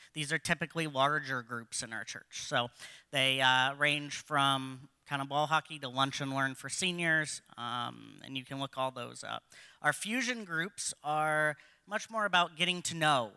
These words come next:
about West Meadows. So maybe you haven't been to one of our lunches, or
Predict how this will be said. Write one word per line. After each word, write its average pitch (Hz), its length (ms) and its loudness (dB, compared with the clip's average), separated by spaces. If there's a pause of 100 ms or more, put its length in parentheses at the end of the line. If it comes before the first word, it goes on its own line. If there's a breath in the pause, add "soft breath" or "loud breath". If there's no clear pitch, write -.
(100)
about 135 640 2
West 151 340 4
Meadows. 120 460 -2
So 147 320 -2
maybe 160 240 0
you 170 300 -4
haven't 156 560 -2
been 160 200 -4
to 156 100 -14
one 147 120 -2
of 139 140 -4
our 135 120 0
lunches, 127 640 -6
or 135 320 -4